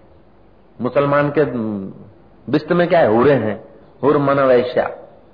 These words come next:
अनेक पति हो जाए फिर भी उसको कुछ नहीं, कोई शर्म लाज नहीं, उसको हूर बोलते हैं। श्री राम।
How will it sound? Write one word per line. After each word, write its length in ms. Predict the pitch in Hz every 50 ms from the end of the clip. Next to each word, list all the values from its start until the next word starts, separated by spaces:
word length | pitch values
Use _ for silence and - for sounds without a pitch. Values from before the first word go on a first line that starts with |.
| _ _ _ _ - _ _ _ _ _ - -
अनेक 300 | 127 143 143 139 - -
पति 200 | 135 131 143 139
हो 180 | 127 120 127
जाए 180 | 123 135 131 123
फिर 160 | - 131 123
भी 120 | 123 131
उसको 240 | 127 123 - - 127
कुछ 280 | 123 - 123 - - -
नहीं, 140 | 101 92 - - - - _ _ _ _ _ - -
कोई 160 | - 123 131 127
शर्म 340 | - - 113 117 117 117
लाज 260 | 110 92 104 107 104 104
नहीं, 160 | 101 98 95 - - - _ _ _ -
उसको 260 | 113 110 - - 110
हूर 180 | 101 113 113 104
बोलते 340 | 92 95 90 85 - - 87
हैं। 100 | - - - - - -
श्री 200 | 113 107 104 95
राम। 760 | 92 92 92 92 98 104 104 104 101 98 92 92 92 92